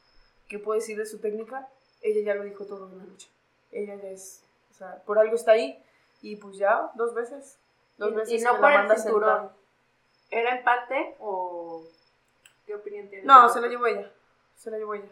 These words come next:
Speaker 1: O sea, yo para mí se la llevó ella. Que tengo que admitir algo. Yo a Valentina Chechenko la sigo desde que tenía yo catorce años.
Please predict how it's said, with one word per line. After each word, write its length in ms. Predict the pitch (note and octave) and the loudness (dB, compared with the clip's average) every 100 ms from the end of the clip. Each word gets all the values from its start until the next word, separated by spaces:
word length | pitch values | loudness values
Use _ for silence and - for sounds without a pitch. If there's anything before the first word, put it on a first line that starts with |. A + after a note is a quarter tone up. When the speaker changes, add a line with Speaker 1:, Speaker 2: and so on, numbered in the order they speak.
| _ | _
Speaker 1:
O 40 | |
sea, 200 | - G3 | -8 -6
yo 160 | G3 G#3+ | -4 -2
para 200 | A3+ G#3+ | 0 0
mí 280 | G#3 G#3 G#3+ | -2 -10 -12
se 120 | - | -10
la 80 | G#3 | -6
llevó 140 | G#3 G#3 | -4 -4
ella. 140 | - | -4
Que 100 | A#3 | -4
tengo 240 | A#3+ B3 | -2 -4
que 80 | B3+ | -4
admitir 340 | B3+ G#3+ G#3+ A3 | -8 -10 -2 0
algo. 320 | A3+ G#3 - | 0 -4 -10
Yo 160 | G#3+ A3 | 0 2
a 60 | A#3 | 2
Valentina 500 | B3 A#3 A#3 A3+ A#3 | 0 -6 -8 -10 -10
Chechenko 380 | A#3 G#3+ A3 A#3 | -10 -10 -4 -2
la 100 | A3 | -2
sigo 220 | A3 G#3+ | -6 -10
desde 180 | G#3+ G#3 | -10 -14
que 80 | |
tenía 220 | - G3+ G3+ | -16 -18 -18
yo 120 | G#3 | -16
catorce 380 | G#3 G#3 G#3 A3 | -14 -14 -10 -10
años. 320 | A3+ G#3 | -10 -16